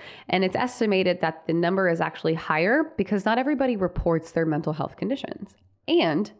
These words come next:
this number is projected to rise. So this is why I've landed here, of why is this happening? This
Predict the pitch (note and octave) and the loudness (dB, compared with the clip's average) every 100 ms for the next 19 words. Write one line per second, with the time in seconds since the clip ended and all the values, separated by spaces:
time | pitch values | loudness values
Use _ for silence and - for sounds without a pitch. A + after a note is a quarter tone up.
0 | _ _ _ - G#3+ G#3 A3+ A3+ A#3+ G3+ | _ _ _ -4 -4 0 0 2 2 0
1 | - G#3 F3+ D#3+ - D3 D#3 - E3+ D#3 | 0 -2 0 -2 0 -2 -2 -4 -4 0
2 | C#2 - - - - _ _ _ _ _ | 0 -2 -4 -10 -16 _ _ _ _ _
3 | _ _ _ _ _ - G3+ D4 D4 C4+ | _ _ _ _ _ -2 2 2 2 2
4 | A3+ G#3 F#3 E3+ D#3+ D3+ D3 - - - | 4 4 2 2 2 2 0 -2 -4 -4
5 | - - - - F#3+ F#3 F#3+ C4 F4+ F4+ | -8 -16 -20 -18 -16 -8 -4 0 2 2
6 | B3+ A#3+ - B3 E4 - E3+ - - _ | 0 -4 -4 -4 -2 -2 -4 -6 -14 _
7 | _ - - - C4+ | _ -20 -14 -2 -2